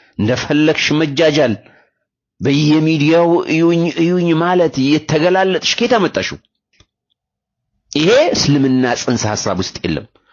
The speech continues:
ጽንሰ ሐሳቡ ኢስቲስላም ነው። ሊላሂ ወህደሁ፣ አላህን በብቸኝነት ማምለክ ነው። ይሄም ብቻ አይደለም፣ ቢፊዕሊ አዋሚሪሂ ወጅቲናቢ ነዋሂ፣ ያዘዘውን በመተግበር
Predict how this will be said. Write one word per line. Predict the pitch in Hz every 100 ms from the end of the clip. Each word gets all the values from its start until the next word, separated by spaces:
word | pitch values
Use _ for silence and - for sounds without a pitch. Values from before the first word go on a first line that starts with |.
| - -
ጽንሰ | - 208 220 214
ሐሳቡ | 233 233 262 294
ኢስቲስላም | 311 - 262 240 240 220
ነው። | 165 - - -
ሊላሂ | 226 285 294 277 247
ወህደሁ፣ | 247 214 190 196 175 175 - _ _ _ _ _ _ _ -
አላህን | 156 208 247 220 151
በብቸኝነት | 214 240 294 - _ - 269 240 202 185 143
ማምለክ | 131 123 113 -
ነው። | 151 - _ _ _ _ _ _ _
ይሄም | 202 262 311
ብቻ | 320 -
አይደለም፣ | 302 262 170 113 - _ -
ቢፊዕሊ | 113 165 175 202 190 196 190
አዋሚሪሂ | 190 196 214 185 170 165 156
ወጅቲናቢ | 156 156 - 180 208 180 202
ነዋሂ፣ | 233 254 233 147 117 117 - _ _ _ -
ያዘዘውን | 104 147 151 123 147 135 151 151 143
በመተግበር | 135 131 127 131 120 107